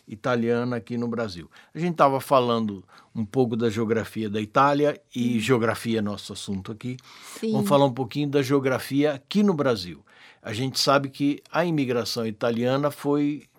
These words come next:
Speaker 1: entre aspas, canalizada para algumas regiões.
Speaker 2: Aham.
Speaker 1: Interior de São Paulo, interior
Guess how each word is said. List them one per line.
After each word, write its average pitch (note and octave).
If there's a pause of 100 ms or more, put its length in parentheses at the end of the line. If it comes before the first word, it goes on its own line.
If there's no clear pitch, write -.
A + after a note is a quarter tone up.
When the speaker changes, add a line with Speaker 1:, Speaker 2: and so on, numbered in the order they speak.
(140)
Speaker 1:
entre A#2
aspas, A2+
canalizada B2+
para C#3
algumas D3
regiões. C3+ (140)
Speaker 2:
Aham. A3
Speaker 1:
Interior C3+
de -
São A#2+
Paulo, E3
interior A#2+